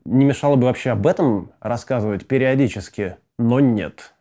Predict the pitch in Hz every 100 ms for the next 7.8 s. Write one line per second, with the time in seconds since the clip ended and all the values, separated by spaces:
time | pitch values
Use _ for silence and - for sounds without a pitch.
0 | - - - - 139 117 - 107 - 113
1 | 110 104 95 107 113 113 101 117 123 127
2 | 117 92 113 113 110 92 107 107 110 113
3 | 98 110 110 104 - 104 98 104 - 117
4 | - - - - 120 120 107 98 110 107
5 | - 101 95 101 - 110 104 107 - 113
6 | 120 120 120 113 104 120 120 110 113 104
7 | 120 120 113 110 117 104 107